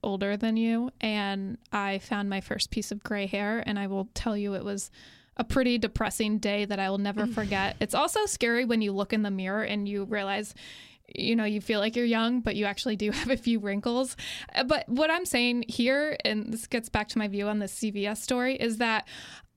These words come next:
Speaker 1: I think society has taught me to, um, be disgusted by these signs of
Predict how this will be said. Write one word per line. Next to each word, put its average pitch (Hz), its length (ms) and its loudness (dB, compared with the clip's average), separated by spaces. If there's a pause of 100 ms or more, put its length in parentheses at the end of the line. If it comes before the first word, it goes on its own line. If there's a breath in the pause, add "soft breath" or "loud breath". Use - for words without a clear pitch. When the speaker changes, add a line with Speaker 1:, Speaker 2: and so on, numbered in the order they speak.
(120)
Speaker 1:
I 240 100 2
think 302 160 0
society 240 480 2
has 220 200 0
taught - 320 0
me 247 260 2
to, 214 680 2 (400 loud breath)
um, 208 300 2
be 240 160 4
disgusted 208 840 0
by 208 300 2
these 208 240 -2
signs 208 300 2
of 202 120 0